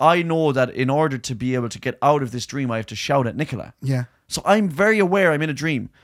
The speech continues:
Speaker 1: And I'm going, I'm asleep beside Nicola. I have to shout and, and I'm trying to shout at her, "Nicola, Nicola,
Speaker 2: But are you
Speaker 1: Nicola."
Speaker 2: actually shouting at Nicola?
Speaker 1: Yeah.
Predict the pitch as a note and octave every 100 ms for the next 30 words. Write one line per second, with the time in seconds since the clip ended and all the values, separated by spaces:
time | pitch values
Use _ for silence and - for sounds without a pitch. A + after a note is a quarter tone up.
0 | _ - C3+ D3+ D3 C#3 B2 B2 - F3
1 | - C#3+ C3+ C#3+ C#3+ B2 B2 A#2+ - -
2 | D#3+ D#3+ C#3 - C3 A#2 - - C3+ B2+
3 | - D#3+ D3 - D#3+ D3 B2+ A#2 D3 F#3
4 | F#3 F3 C#3 G2 C3+ F3+ F#3+ - E3+ F#3
5 | G#3+ A#3 - A3 G3 F#3+ D3+ C#3 A2+ G#2
6 | F#2+ - G3 D#3+